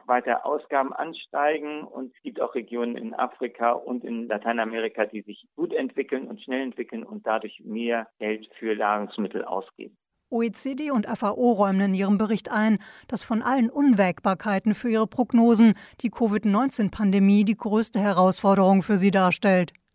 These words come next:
Speaker 2: Derzeit gehen sie dennoch eher von indirekten Effekten aus, vor allem in Entwicklungsländern, so Hubertus Guy.
Speaker 1: Es gibt ein Marktschock-Szenario durch Corona, dass der ökonomische Ausfall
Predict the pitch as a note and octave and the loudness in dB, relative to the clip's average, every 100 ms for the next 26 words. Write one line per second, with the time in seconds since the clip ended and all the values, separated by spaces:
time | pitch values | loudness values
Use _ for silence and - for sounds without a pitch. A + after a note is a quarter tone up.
0 | _ - - - _ B3+ D#4 A3+ E3+ A3 | _ -20 -20 -20 _ -2 0 0 2 4
1 | G3+ G3+ F#3 A#3 G#3 - A#3+ A3+ F#3+ G#3 | 4 4 4 4 2 0 2 2 4 2
2 | A3 - C4+ G#3+ G3 F#3+ - B3 A#3+ - | 0 4 4 6 4 0 -2 -2 -2 -2
3 | A#3 - A3+ A3+ G#3 G3+ - _ - C#4 | -6 -2 -2 2 2 2 -4 _ -6 0
4 | A#3+ G3+ G3 G#3 A#3 A#3+ - A3+ - G#3+ | 2 2 2 0 0 -2 0 0 2 4
5 | G#3 G#3+ F#3+ - - G#3+ F#3 F#3 F#3+ B3 | 6 6 4 0 -10 -2 0 2 2 0
6 | A#3+ A3 F#3 E3+ - - - F3 - C3+ | -2 0 2 0 -4 -8 -4 -4 -2 -2
7 | C3+ C#3+ D#3 - D3 - - B2+ C#3 E3+ | 2 2 0 -2 -6 -6 -8 -2 0 0
8 | F3 E3 - - D#3 D3 E3 E3+ G3 - | -2 -4 -8 -10 -10 -8 -2 -2 -2 -8
9 | A#2+ - - B2 A2+ A#2+ C#3+ - C3 C#3 | -8 -10 -2 2 2 0 -4 -4 -2 0
10 | C#3+ - B2 A2+ - _ _ - E3 F3 | -2 -2 -4 -4 -10 _ _ 2 2 0
11 | - A#2 B2+ D#3 | -4 0 2 0